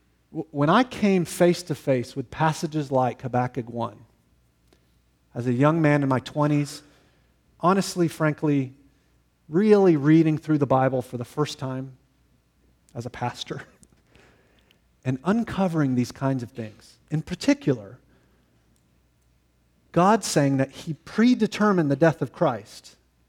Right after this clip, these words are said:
and yet evil people did it, and it was sin.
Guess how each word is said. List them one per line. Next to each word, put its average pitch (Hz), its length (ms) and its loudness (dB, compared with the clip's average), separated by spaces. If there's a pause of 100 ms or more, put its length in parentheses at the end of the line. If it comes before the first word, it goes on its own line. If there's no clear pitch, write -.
(800)
and 147 120 0
yet 165 320 2 (1000)
evil 185 320 2
people 170 360 -4
did 139 240 2
it, 127 400 -2
and 135 200 -2
it 165 160 -2
was 135 100 -6
sin. 135 500 -8